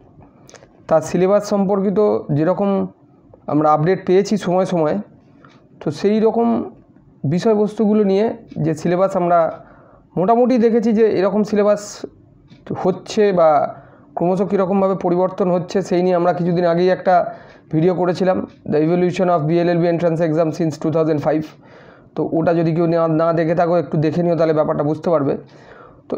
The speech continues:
এটা বলা যায় যে চার পাঁচ বছর, ছয় বছরের পর পর পরীক্ষায় একটা টুইস্ট আসে।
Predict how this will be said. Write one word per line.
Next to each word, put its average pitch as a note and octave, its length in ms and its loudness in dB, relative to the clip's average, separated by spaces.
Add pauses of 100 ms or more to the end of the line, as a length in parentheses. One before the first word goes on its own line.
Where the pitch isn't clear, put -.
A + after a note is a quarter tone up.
(100)
এটা A3 200 2
বলা C#4 220 4
যায় B3+ 220 4
যে B3 100 4 (560)
চার F#3+ 140 4 (100)
পাঁচ A3 140 2 (100)
বছর, A3 200 2 (120)
ছয় F3+ 240 2
বছরের G3+ 320 2 (160)
পর F3+ 140 2 (100)
পর D3 140 2 (600)
পরীক্ষায় F#3 380 0
একটা G3 220 -2
টুইস্ট F3 260 0 (100)
আসে। - 180 -4